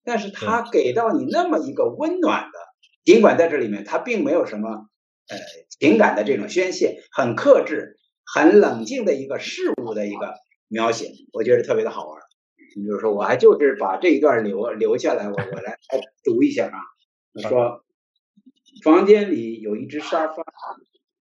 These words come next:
Speaker 1: 一张小桌和一把椅子，桌上放着一盏灯。从那时起，他就一直亮着等他，就是等这个，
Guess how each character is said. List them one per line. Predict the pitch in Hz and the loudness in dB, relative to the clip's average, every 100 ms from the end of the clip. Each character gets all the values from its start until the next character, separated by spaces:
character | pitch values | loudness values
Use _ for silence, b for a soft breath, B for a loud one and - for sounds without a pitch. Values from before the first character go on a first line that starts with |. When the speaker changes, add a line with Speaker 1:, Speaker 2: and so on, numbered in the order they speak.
| _ 185 | _ -2
Speaker 1:
一 | 180 | 0
张 | 190 | 0
小 | 165 113 98 | 0 -2 -4
桌 | - 170 165 123 - _ | 0 0 0 -2 -14 _
和 | - 120 117 123 | -12 -6 -4 -2
一 | 147 | -2
把 | 139 131 | 0 -2
椅 | - 139 | -4 -8
子， | - 90 - _ _ _ _ | -14 -18 -18 _ _ _ _
桌 | 170 180 | 6 6
上 | - 170 135 110 | 6 2 0 -4
放 | 185 151 - | -4 -2 -4
着 | |
一 | - - | -6 -8
盏 | 107 - | -12 -8
灯。 | 123 123 - - _ _ _ _ _ _ _ _ | -6 -6 -8 -16 _ _ _ _ _ _ _ _
从 | - 180 202 | 4 4 4
那 | 202 | -4
时 | - 117 | -10 -12
起， | - - - _ _ - - - | -14 -16 -18 _ _ -16 -16 -16
他 | - 135 | -2 2
就 | - 117 | 4 4
一 | 190 147 | 6 4
直 | 104 107 113 - - | 4 0 -2 -2 4
亮 | 196 151 110 | 4 4 2
着 | 104 - | -2 -2
等 | - - - | -4 -4 -10
他， | 101 101 - _ - _ - | -8 -8 -10 _ -20 _ -4
就 | 101 | -4
是 | 104 | -6
等 | - 90 | -6 2
这 | 107 107 | 4 6
个， | 104 95 - | 4 0 -4